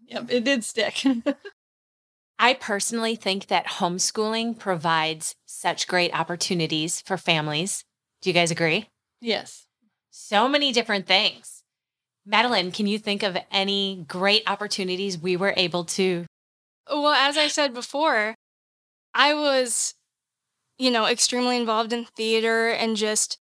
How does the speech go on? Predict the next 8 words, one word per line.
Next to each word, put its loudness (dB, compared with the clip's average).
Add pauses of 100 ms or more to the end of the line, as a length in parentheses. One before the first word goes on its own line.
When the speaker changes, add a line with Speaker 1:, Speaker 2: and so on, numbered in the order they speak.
(220)
Speaker 3:
a 2
lot 4
of -2 (520)
activities 0
outside -2
of -4 (300)
school 2
or 0